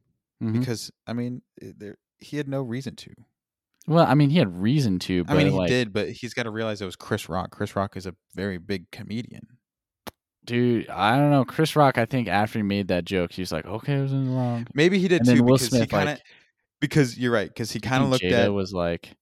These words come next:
Speaker 2: Yeah, she, he, I
Speaker 1: Better
Speaker 2: think
Speaker 1: do
Speaker 2: Chris
Speaker 1: something.
Speaker 2: Rock looked at Jada, and then Jada kinda, like, gave him, like, a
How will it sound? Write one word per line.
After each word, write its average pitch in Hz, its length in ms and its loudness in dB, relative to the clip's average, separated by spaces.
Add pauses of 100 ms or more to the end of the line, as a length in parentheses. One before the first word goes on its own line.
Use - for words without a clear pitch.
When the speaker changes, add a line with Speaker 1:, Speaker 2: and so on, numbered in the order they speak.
(140)
Speaker 2:
Yeah, 127 200 2
she, - 260 -4
he, 123 220 -8
I 131 180 6
Speaker 1:
Better 185 80 0
Speaker 2:
think 156 180 4
Speaker 1:
do 80 80 -4
Speaker 2:
Chris 139 140 0
Speaker 1:
something. 123 140 4
Speaker 2:
Rock 117 180 4
looked 117 120 0
at 120 120 0
Jada, 95 480 0 (840)
and 117 120 2
then 104 200 0
Jada 113 300 2
kinda, 117 140 -6
like, 101 140 -4
gave 104 140 -2
him, 104 80 -4
like, 95 180 -8
a 95 100 -10